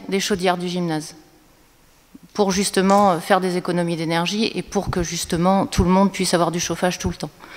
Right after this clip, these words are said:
Donc, euh, on peut analyser des chiffres comme ça et regarder. Par contre, il ne faut pas oublier ce qui est fait sur le terrain et il ne faut pas de re-, oublier de comparer à ce qui se faisait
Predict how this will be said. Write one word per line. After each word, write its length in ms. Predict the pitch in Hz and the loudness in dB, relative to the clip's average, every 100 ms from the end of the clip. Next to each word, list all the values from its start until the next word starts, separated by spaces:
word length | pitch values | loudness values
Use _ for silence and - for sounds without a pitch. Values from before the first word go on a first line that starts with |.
| - - - - | -12 -10 -12 -4
Donc, 260 | - 185 180 | 2 2 4
euh, 160 | 196 185 | 4 4
on 100 | 220 | 4
peut 220 | 185 254 269 | 4 6 8
analyser 680 | 233 220 202 190 233 233 | 8 6 4 4 6 8
des 140 | 185 190 | 6 2
chiffres 380 | - 214 - 175 | 0 -2 -4 -4
comme 180 | 175 | -2
ça 300 | 180 208 202 | 2 2 4
et 60 | 185 | 2
regarder. 560 | 175 170 175 180 247 285 - - - - | 0 0 0 2 0 -2 -8 -18 -20 0
Par 180 | 185 - | 0 4
contre, 200 | 254 - | 2 4
il 40 | |
ne 20 | |
faut 100 | 214 | 0
pas 100 | 220 | 2
oublier 240 | 208 208 208 | 2 2 0
ce 100 | - | 0
qui 80 | |
est 60 | 196 | -2
fait 140 | - | -2
sur 160 | 185 180 | -4 -4
le 40 | |
terrain 380 | 175 180 190 233 - | -2 2 2 2 0
et 40 | |
il 40 | |
ne 60 | 180 | -4
faut 100 | 196 | -2
pas 120 | - | 0
de 80 | 190 | 0
re-, 240 | 185 180 | 0 -2
oublier 360 | 127 180 185 208 | -4 -4 -2 -2
de 120 | 180 | -2
comparer 460 | 175 208 196 185 202 | -2 0 2 2 0
à 60 | |
ce 60 | 190 | -2
qui 100 | 202 | -6
se 80 | - | -6
faisait 300 | 190 185 | -4 -4